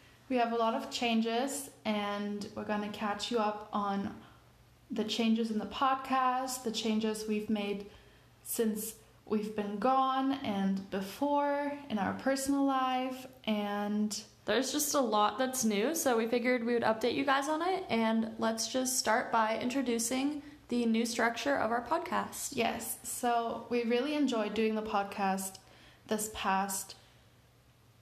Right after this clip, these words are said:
Speaker 1: semester slash half year. I don't
Speaker 2: Yeah,
Speaker 1: know, it's
Speaker 2: we
Speaker 1: been kind of
Speaker 2: started
Speaker 1: a
Speaker 2: in summer, so
Speaker 1: Yeah,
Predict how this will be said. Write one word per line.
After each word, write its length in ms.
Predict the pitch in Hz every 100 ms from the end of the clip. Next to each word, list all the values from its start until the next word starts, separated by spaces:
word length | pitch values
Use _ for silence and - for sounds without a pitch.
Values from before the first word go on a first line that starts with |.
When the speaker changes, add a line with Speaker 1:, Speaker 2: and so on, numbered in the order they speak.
| _
Speaker 1:
semester 800 | - 226 214 196 202 - 247 233
slash 360 | 226 208 202 -
half 360 | 202 196 - -
year. 180 | 220
I 400 | 220 226 226 -
don't 80 | 262
Speaker 2:
Yeah, 240 | 247 226 214
Speaker 1:
know, 80 |
it's 120 | 214 233
Speaker 2:
we 100 | 294
Speaker 1:
been 100 | 233
kind 100 | 254
of 140 | 330
Speaker 2:
started 80 | 359
Speaker 1:
a 60 | 330
Speaker 2:
in 60 |
summer, 560 | 311 220 208 190 196 202
so 520 | - - 196 196 196
Speaker 1:
Yeah, 340 | 220 214 -